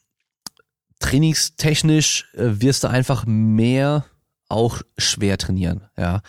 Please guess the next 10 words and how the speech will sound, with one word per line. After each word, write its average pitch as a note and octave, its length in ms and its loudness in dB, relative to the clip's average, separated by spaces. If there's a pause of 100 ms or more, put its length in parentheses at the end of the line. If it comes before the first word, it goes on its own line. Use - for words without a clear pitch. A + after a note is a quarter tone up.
(560)
Das - 160 -4
heißt, A#2+ 260 2
deine, G#2 480 2 (560)
deine G2+ 240 -2
ganzen C3 400 0
Assistenzübungen, G#2+ 840 -2
also F#2 120 0
das F#2 100 -4
ganze A#2 260 -2
Training A2+ 420 0